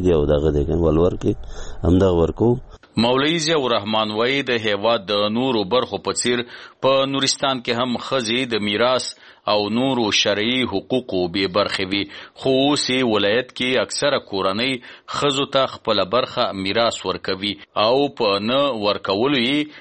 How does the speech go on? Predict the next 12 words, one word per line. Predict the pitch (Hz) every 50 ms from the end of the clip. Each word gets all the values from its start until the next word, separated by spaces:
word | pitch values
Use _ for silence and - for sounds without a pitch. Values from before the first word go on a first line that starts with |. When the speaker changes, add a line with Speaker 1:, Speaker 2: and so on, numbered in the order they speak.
| - _ - 98
Speaker 2:
ورته | 101 101 92 - - 98 95 107
ځان | 113 117 120 123 120 - 95 95
ګناهګار | 98 98 98 95 98 107 104 117 117 107 92 -
ښکاري. | - - - 98 95 98 101 101 101 98 - - - - - - - - -
Speaker 1:
بیرته | 104 107 - 110
د | 95 104 95 92
هغه | 104 117 123
اوس | 113 - -
فی | - 113
الحال | 107 104 104 104 101
د | 90 85 82
علما | 80 82 92 107 107